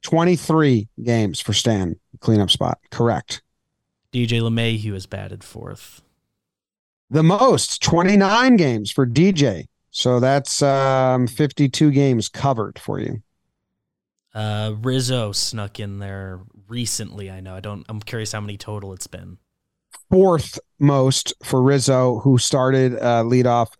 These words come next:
Speaker 1: ten times.
Speaker 2: Uh, because I, I had just looked at his splits, uh,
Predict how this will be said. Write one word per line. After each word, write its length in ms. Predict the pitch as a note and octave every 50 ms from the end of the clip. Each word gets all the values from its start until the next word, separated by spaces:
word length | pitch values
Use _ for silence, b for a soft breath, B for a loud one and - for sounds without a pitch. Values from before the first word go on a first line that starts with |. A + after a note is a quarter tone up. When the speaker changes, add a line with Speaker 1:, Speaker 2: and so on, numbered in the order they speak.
| _ _ _
Speaker 1:
ten 520 | - - - D3 D3 C#3+ C#3 C3+ C3 C3 B2+ _ _ _ _ _ _ _ _ _ _ _ _ _ _ _ _ _ -
times. 520 | - B2 A#2 F#2+ C2+ A1 - - - - _ _ _ _ _ _ _ _ _ _ _ _ _ _ _ _ _ _ _
Speaker 2:
Uh, 600 | B2+ A#2+ A#2 A2+ A2+ A2+ A2 A2 A2 G#2+ A2 A2
because 600 | G#2+ G#2+ C3+ B2 - - - C#3 B2+ B2 A#2 A2
I, 300 | A#2+ A#2 A#2+ A2+ A2+ A2 - _
I 120 | - A2+ A2
had 180 | G#2 G#2+ A2
just 280 | G#2 - G#2+ - - -
looked 200 | A#2+ A2+ - -
at 80 | A2+ G#2
his 180 | G#2+ G#2 F#2
splits, 800 | - - - - - _ - A#2 A#2+ A#2 A2+ G#2 A2 - - - - - -
uh, 100 | A2+